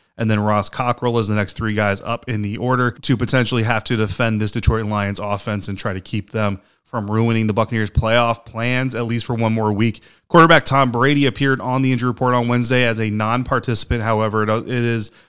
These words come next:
also noted that it was not injury-related, so just a Veterans Day off, or maybe he had something going on, who knows?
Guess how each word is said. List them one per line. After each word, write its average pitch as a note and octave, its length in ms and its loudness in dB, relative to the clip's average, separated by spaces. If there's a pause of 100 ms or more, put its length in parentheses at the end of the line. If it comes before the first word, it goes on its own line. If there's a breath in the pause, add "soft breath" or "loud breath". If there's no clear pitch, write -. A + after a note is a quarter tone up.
(120 soft breath)
also C#3+ 240 2
noted C3+ 200 2
that B2+ 60 2
it A#2 60 0
was G#2+ 80 -4
not A2 340 0
injury-related, G2+ 760 -2
so G#2 140 -4
just G2 200 -6
a G2+ 80 -2
Veterans G#2 420 -2
Day G2+ 120 -2
off, G2+ 300 -2
or G#2 80 -6
maybe G2+ 260 -6
he G2+ 60 -4
had F#2+ 100 -6
something G2+ 220 -4
going G2+ 260 -4
on, G#2+ 200 -4
who A2 100 -2
knows? A#2+ 300 0